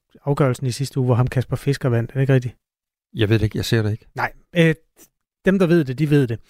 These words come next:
Speaker 1: Hvad tror du toppede i sidste uge? Når jeg nu har sagt, at de her store live be-, eller den store bagdyst er jo ikke engang live,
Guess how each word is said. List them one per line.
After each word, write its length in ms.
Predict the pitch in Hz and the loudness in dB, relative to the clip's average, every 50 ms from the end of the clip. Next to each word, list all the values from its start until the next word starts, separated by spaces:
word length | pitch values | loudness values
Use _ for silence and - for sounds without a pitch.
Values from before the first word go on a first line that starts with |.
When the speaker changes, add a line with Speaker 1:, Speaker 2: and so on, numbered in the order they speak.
| - - - - - - _ _ _ _ - | -16 -16 -16 -16 -20 -20 _ _ _ _ -4
Speaker 1:
Hvad 100 | 170 - | -4 -2
tror 160 | - - 196 | -2 -2 -4
du 100 | 156 127 | -4 -4
toppede 520 | - - - 165 190 202 202 180 139 127 | -6 -2 0 0 0 2 0 0 0 0
i 40 | 123 | 0
sidste 320 | 107 131 139 131 - 139 | 0 -2 -2 0 0 2
uge? 180 | 127 120 127 127 - - _ _ _ _ _ _ _ _ _ _ _ _ _ _ _ _ _ | 2 2 0 -2 -4 -10 _ _ _ _ _ _ _ _ _ _ _ _ _ _ _ _ _
Når 60 | 147 135 | 2 4
jeg 60 | 135 | 4
nu 100 | 147 175 | 6 4
har 100 | 160 147 | 4 2
sagt, 280 | - - 143 139 - - | 0 -2 -4 -2 -4 -4
at 140 | 127 - | -4 -2
de 80 | - 143 | 0 2
her 180 | 135 135 127 117 - _ _ 165 | 2 2 2 0 -2 _ _ -16
store 320 | 147 - - 139 131 143 | -10 -2 0 2 4 6
live 220 | 139 131 120 127 139 | 6 4 4 2 0
be-, 320 | - - - - - _ _ _ | -4 -10 -12 -12 -18 _ _ _
eller 220 | 165 127 107 101 - - _ _ _ _ _ | -6 -4 -4 -4 -6 -8 _ _ _ _ _
den 100 | 120 110 | -8 -4
store 200 | - - 123 120 | -2 0 0 2
bagdyst 400 | 113 - 110 113 110 110 104 - | 2 0 0 0 0 -2 -2 0
er 40 | 135 | 0
jo 60 | 117 | 2
ikke 60 | 113 120 120 117 | 4 4 4 4
engang 120 | 113 117 | 2 2
live, 260 | 113 113 110 117 127 | 2 2 2 0 -2